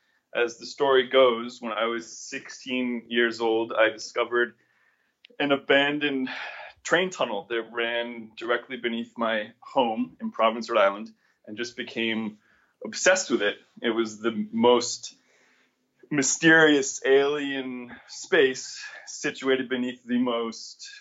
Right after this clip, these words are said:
familiar place in my life at the time. And I have, um, it sort of opened this bolt in my imagination, and I have sort of followed that,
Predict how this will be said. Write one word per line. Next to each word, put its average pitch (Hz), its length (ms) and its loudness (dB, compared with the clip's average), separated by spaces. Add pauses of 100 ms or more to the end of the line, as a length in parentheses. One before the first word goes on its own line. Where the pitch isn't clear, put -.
familiar 120 720 0
place 110 420 -6
in 113 100 -6
my 107 120 0
life 110 400 2
at 101 80 -18
the 104 60 -14
time. 110 400 -6 (440)
And 117 260 -2
I 113 420 2 (120)
have, 110 240 -6 (720)
um, 113 360 0
it 117 120 -8
sort 127 180 -4
of 117 160 -4
opened 135 380 -2
this 113 120 -4
bolt 131 640 2 (200)
in 120 160 -4
my 107 520 0 (220)
imagination, 110 1000 -2
and 110 240 -2
I 107 320 2 (120)
have 113 240 -2 (600)
sort 113 220 -2
of 104 140 -4 (400)
followed 123 680 4
that, 110 320 -2